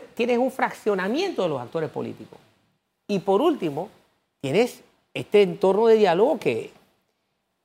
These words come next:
que no te permite ver un panorama completo mínimo. Así es que el gobierno tendrá que apostar a su, su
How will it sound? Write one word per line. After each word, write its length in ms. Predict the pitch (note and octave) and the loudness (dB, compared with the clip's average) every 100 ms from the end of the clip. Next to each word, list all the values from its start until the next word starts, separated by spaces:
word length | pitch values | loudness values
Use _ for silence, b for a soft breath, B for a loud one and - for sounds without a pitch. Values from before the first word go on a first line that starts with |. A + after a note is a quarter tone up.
| _ _ _ _ _ _ | _ _ _ _ _ _
que 160 | - D3 | -6 -2
no 160 | D3 G3 | 0 4
te 120 | A#3+ | 4
permite 580 | F#3+ C#3+ D#3 B3 A3+ E3 | 4 -4 -2 -2 0 0
ver 180 | F3 | 0
un 80 | G#3 | 0
panorama 480 | F3+ C#3+ C3 E3 F3 | -2 -4 -4 -6 -6
completo 520 | A#2 G#2 D3+ D3+ C#3 | -8 -10 -6 -4 -4
mínimo. 440 | E3+ C4+ A#2+ G#2 A2 _ _ _ _ _ _ _ _ _ | -4 -6 -8 -10 -18 _ _ _ _ _ _ _ _ _
Así 200 | B2 D#3 | -8 -8
es 60 | D#3 | -2
que 100 | G3+ | -2
el 80 | |
gobierno 320 | C#3+ C3 F3+ F#3+ | 0 -2 -2 -2
tendrá 380 | C#3+ B2+ F3 | -2 0 -2
que 100 | G3+ | 0
apostar 420 | G3 D3 A#2+ F#3+ D#3+ | -4 -4 -2 0 0
a 60 | |
su, 140 | B2+ | -2
su 140 | B2+ | -10